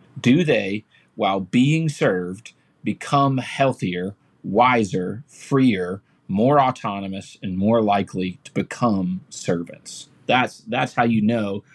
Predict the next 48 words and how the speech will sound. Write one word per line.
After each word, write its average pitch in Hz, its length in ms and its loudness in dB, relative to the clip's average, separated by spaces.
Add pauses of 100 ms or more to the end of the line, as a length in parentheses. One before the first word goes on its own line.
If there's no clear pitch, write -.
(140)
it's, 110 200 -6 (100)
so 117 380 2
I 120 80 4
love 175 260 2
that 135 180 -2
look 147 280 -2
of 113 120 -4
not 143 220 -2
just 135 320 -6 (360)
what 135 220 0
are 131 60 0
your 139 360 2
characteristics 123 840 -4
of 120 120 2
a 107 40 2
leader, 107 680 2 (320)
but 113 300 2
what 117 260 0
is 151 120 -2
it, 147 120 -2
what 123 300 0
are 175 40 -2
the 139 100 2
people 147 400 0
you're 120 260 0
leading? 107 720 0
How 123 180 0
do, 127 180 0
like, 120 280 -2
how 139 240 2
is 139 120 -2
that 123 280 -4
fruit 123 320 -8
playing 110 320 -4
out 101 260 -8
in 98 180 -6
their 110 240 0
lives 92 420 -8
is - 200 -6
the 98 80 2
best 95 300 0
test - 340 -2
of 98 160 -8
if 98 160 -6
you're 101 160 4
a - 40 -4
servant - 400 0
leader. 98 320 -4